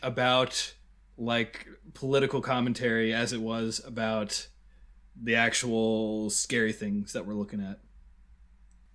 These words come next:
Godzilla continues to occasionally strike. He sinks ships,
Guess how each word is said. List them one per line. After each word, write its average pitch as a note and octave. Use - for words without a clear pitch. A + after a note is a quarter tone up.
Godzilla E3+
continues D#3+
to C#3+
occasionally C#3
strike. B2+
He B2
sinks C3+
ships, -